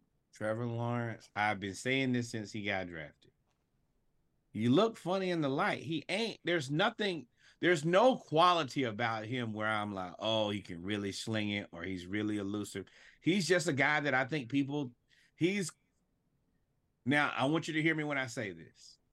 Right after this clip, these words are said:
He is better than the guy who I'm gonna say, but I think their physical makeup is what makes people believe in them. Him and Carson Wentz,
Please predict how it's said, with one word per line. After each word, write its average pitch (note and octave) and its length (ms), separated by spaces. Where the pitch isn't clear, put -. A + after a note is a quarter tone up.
He C3+ 200
is A#2 140
better D#3 340
than G3 160
the F#3+ 100
guy F#3 300
who F3+ 160
I'm E3 160
gonna D#3+ 240
say, D3+ 540
but A#2+ 140
I B2 100
think B2 340
their G#2+ 220
physical F3+ 800
makeup C3 600
is A2 160
what A2 220
makes A#2+ 340
people A#2 280
believe F#2+ 440
in D#2 120
them. - 120
Him D3+ 240
and C#3 100
Carson B2 420
Wentz, - 380